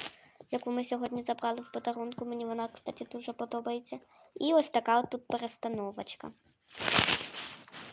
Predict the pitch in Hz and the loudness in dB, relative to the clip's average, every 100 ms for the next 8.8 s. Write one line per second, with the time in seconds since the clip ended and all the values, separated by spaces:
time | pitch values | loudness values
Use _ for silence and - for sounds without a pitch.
0 | - 226 226 285 294 254 247 254 254 247 | 0 0 4 4 4 4 6 6 2 -2
1 | 254 247 226 220 220 - 226 - - - | -2 -2 -4 -4 -6 -4 -6 -6 -18 -8
2 | - 254 269 320 247 240 226 220 226 240 | 4 8 8 6 4 6 6 4 4 4
3 | 254 233 220 226 247 - 254 247 - 240 | 2 4 4 2 -2 0 0 0 -2 -2
4 | - - - _ 226 226 226 233 226 - | -4 -14 -20 _ 0 4 2 2 0 -2
5 | 196 208 233 247 - 202 220 _ _ - | -10 -10 -14 -12 -6 -6 -8 _ _ -8
6 | 208 214 208 - 107 110 - - - _ | -8 -10 -12 -10 -12 -12 -16 -20 -20 _
7 | _ - _ - - _ _ _ - - | _ -20 _ -20 -20 _ _ _ -20 -14
8 | 220 208 - 208 214 - - 254 | -14 -10 -8 -6 -8 -12 -14 -14